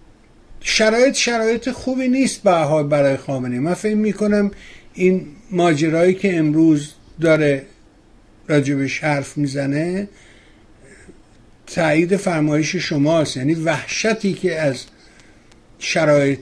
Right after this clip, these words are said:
داره این رو مطرح می‌کنه. بذارید نگه داریم موضوع رو، بریم به بحث اقتصاد و وضعیت اقتصاد رو مطرح کنیم و بپرسیم از شما،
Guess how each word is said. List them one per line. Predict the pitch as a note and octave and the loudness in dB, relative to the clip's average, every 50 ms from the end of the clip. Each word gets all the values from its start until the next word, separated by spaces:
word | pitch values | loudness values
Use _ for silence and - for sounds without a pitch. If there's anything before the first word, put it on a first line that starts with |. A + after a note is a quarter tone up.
| - - | -6 -2
داره | D#3 D3 C#3+ C#3 D#3 F#3 F#3+ F#3 F3 - - - - | 2 4 4 4 4 2 2 0 -2 -4 -10 -4 -2
این | D3+ D#3 D3+ D3+ | -2 0 0 -2
رو | D#3 D3+ D3+ D#3 F3 - - - - | -4 -6 -6 -8 -10 -14 -16 -10 -6
مطرح | C3+ C3 - - - C3+ A2+ A2 | -6 -6 -6 -6 -8 -10 -10 -10
می‌کنه. | A2+ A2+ - - B2 B2+ | -10 -14 -16 -18 -16 -14
بذارید | C3+ D#3 G#3 G3 A#3+ B3+ B3+ B3+ B3 G3+ - - - - - - - - - - | -8 -4 -2 0 2 2 2 2 0 -4 -8 -14 -20 -20 -20 -20 -20 -16 -4 0
نگه | F3+ F3 F3 F#3+ G3+ G#3+ G#3+ | 2 4 4 4 4 4 2
داریم | G#3+ A3+ G#3+ G#3+ A3 | 2 2 2 2 2
موضوع | G#3+ G#3 G3+ G3 F3+ F3 G#3 G#3+ | 2 2 2 2 2 0 0 0
رو، | A3 | 0
بریم | G3+ F#3 G3 G3 G#3 G#3+ G#3+ G#3+ G#3 - - - | 0 2 2 2 2 2 0 -2 -4 -8 -8 -6
به | E3 D3+ | -4 -4
بحث | D3 D#3 F3 F3 F3 D#3 - - G3 | -2 -4 -4 -4 -4 -6 -6 -6 -4
اقتصاد | F#3+ F#3 D3+ - - D#3+ D3+ - - F#3 F#3 F#3+ G3+ F#3+ F#3+ E3+ | -2 -2 -4 -4 -6 -8 -8 -6 -2 2 4 4 4 2 0 0
و | E3+ D#3+ D#3 D3 D3 - - - - - - - - D3+ | 2 2 2 2 0 -4 -14 -20 -20 -20 -20 -14 -4 0
وضعیت | D#3 D#3+ D3 C#3+ C#3+ C#3+ D3+ D#3+ D#3+ - G3 | 0 2 2 4 2 2 2 0 0 0 0
اقتصاد | F3+ D#3 - - - D3 - - - D#3+ D#3+ F3 E3+ D#3+ D#3+ | 0 0 0 -4 -6 -8 -6 -4 -2 0 2 2 2 0 -2
رو | D#3+ D3+ D3 D#3 - - - - - _ _ - | -2 -2 -2 -4 -6 -12 -20 -20 -20 _ _ -6
مطرح | C#3 C#3 B2+ - - D#3+ D#3+ E3 | -4 -4 -4 -4 -6 -6 -6 -6
کنیم | D#3+ - F#3 F3 E3+ E3+ E3+ E3+ | -6 -4 -4 -2 -2 -2 -2 -2
و | D#3+ | -2
بپرسیم | D3 D#3 D3+ D3+ - E3 D3 - - E3+ D#3+ D3 | -2 -2 -4 -4 -4 -4 -4 -4 -4 -2 -2 -2
از | C#3 C3 | -2 -4
شما، | - - C#3 C3+ C#3+ D#3 E3+ F3+ F#3 | -6 -8 -4 -2 0 0 0 0 -2